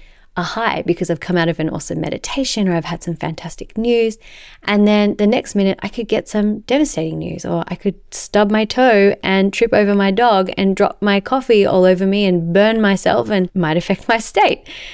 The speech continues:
And so a state is something you can access, and it's infinite.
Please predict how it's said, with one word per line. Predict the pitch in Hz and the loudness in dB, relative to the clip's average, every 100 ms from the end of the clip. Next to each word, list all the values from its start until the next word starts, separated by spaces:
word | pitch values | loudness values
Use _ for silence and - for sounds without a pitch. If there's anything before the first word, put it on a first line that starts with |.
| - - - - | -20 -20 -14 -2
And | 262 254 | 0 2
so | 254 247 | 2 2
a | 247 | 0
state | - - 370 349 | -2 2 4 4
is | 254 | 2
something | 233 208 202 | 0 2 2
you | 190 | 2
can | - 175 | 0 -4
access, | 170 - - - 262 | -4 -4 -4 -2 -2
and | 208 | -2
it's | 202 - | -2 -2
infinite. | 233 247 185 170 175 | -4 -4 -4 -4 -6